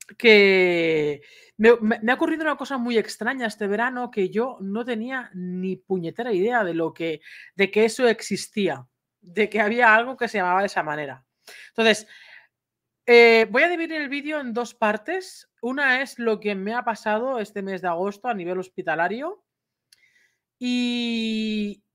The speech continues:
y otra a nivel de, de, bueno, de un proceso que tengo que pasar ahora y que os voy a explicar un poco el por qué, porque es una de las causas, no la única,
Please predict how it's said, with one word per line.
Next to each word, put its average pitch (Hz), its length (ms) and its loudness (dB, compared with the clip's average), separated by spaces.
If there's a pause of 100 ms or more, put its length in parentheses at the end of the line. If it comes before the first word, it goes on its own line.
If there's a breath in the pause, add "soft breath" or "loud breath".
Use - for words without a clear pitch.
(260)
y 233 260 -2
otra 320 640 0
a 226 140 0
nivel 233 640 -2 (140)
de, 208 800 -4 (840)
de, 196 300 2
bueno, 220 220 4
de 220 80 -2
un 240 120 -6
proceso 262 320 -4
que 233 80 -8
tengo 214 200 -4
que 214 100 -10
pasar 190 320 -8
ahora 254 340 -2 (680 loud breath)
y 240 120 -6
que 247 140 2
os 214 140 0
voy 233 100 2
a 247 40 0
explicar 233 380 -2
un 233 80 -6
poco 233 260 -2
el 220 160 -4
por 202 280 -6
qué, 220 380 -4
porque 196 180 -8
es 214 80 -8
una 277 140 -6
de 254 60 -2
las 214 180 -2
causas, 240 680 -2
no 202 280 -4
la 220 180 0
única, 220 640 -2